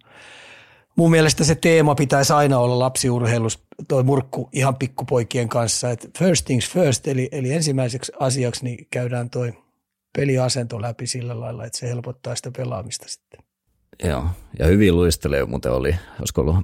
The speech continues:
Speaker 2: mitä kahdeksan tyyppiä, niin kyllä semmosia käännöksiä veti osa, että ei olisi ollut vaikea pysyä. Sä otit myös ton, mainitsit, että on vaarallinen peli, niin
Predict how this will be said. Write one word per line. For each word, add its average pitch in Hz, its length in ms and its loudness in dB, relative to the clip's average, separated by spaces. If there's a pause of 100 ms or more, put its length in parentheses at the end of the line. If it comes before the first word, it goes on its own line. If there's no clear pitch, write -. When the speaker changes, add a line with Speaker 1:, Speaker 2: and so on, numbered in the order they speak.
Speaker 2:
mitä 85 160 -2
kahdeksan 90 460 2
tyyppiä, 76 460 -2
niin - 160 -8 (140)
kyllä 71 180 -2
semmosia 78 520 2
käännöksiä 73 640 -2 (380)
veti 69 280 0
osa, 64 320 -2
että - 180 -10 (240)
ei - 100 -10 (100)
olisi 76 240 0
ollut 69 160 0
vaikea 73 380 -2
pysyä. 76 320 -2 (440)
Sä - 140 0
otit 104 240 4
myös 101 200 2
ton, 107 320 4 (240)
mainitsit, 82 560 4
että 73 200 -2 (120)
on 82 160 0
vaarallinen 80 520 4
peli, 73 340 0
niin 64 160 -4